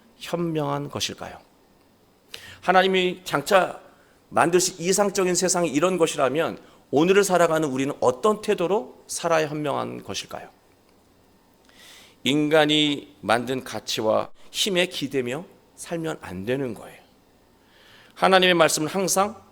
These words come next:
우선으로 여기며 하나님의 질서 안에서 벗어나지 않기 위해 노력해야 합니다. 우리 수많은 삶의 이유로 인해서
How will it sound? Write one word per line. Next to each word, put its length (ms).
우선으로 580
여기며 500
하나님의 440
질서 440
안에서 280
벗어나지 560
않기 720
위해 200
노력해야 600
합니다. 560
우리 160
수많은 720
삶의 560
이유로 360
인해서 640